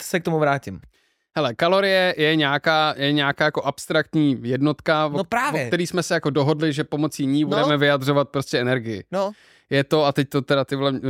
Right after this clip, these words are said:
Speaker 2: z hlavy nevím, ale myslím, že jedna kalorie je, eh,
Speaker 1: Šest energie.
Speaker 2: energie, kterou potřebuješ, aby si litr vody ohřál o jeden stupeň, myslím.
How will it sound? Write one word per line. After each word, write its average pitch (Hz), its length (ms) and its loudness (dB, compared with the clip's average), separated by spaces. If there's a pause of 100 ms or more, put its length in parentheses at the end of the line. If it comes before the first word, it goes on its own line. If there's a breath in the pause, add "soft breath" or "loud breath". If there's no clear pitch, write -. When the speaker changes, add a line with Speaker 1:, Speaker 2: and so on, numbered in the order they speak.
(120)
Speaker 2:
z 123 80 -4
hlavy 143 240 2
nevím, 139 280 2
ale 135 180 0
myslím, 131 280 -2
že 143 100 -2
jedna 131 480 0
kalorie 139 720 0
je, 135 560 2 (100)
eh, 123 600 0
Speaker 1:
Šest 147 200 -4
energie. 151 240 0
Speaker 2:
energie, 165 380 2
kterou 151 240 0
potřebuješ, 143 460 0
aby 143 180 -2
si 143 280 -2 (180)
litr 143 360 2
vody 135 200 2
ohřál 131 380 2
o - 20 4
jeden 131 180 2
stupeň, 113 400 -4
myslím. 123 420 0